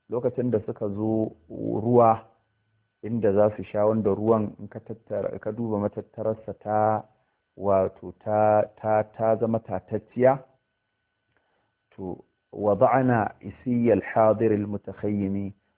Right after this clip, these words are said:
"wada'na isiyan", wato sai suka nufi zama a wurin, kowacce sai ta ajiye sanda, irin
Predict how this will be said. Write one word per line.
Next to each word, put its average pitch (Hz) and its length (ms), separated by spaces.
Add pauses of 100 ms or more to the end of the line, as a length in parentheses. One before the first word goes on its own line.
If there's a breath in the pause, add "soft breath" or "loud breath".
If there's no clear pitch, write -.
(140)
"wada'na 107 640
isiyan", 104 580 (460)
wato 92 600 (360)
sai 127 240 (100)
suka 123 280
nufi 104 540 (500)
zama 113 420
a 104 80
wurin, 98 300 (520)
kowacce 120 580
sai 107 140
ta - 240
ajiye 104 640
sanda, 101 560 (540)
irin 127 240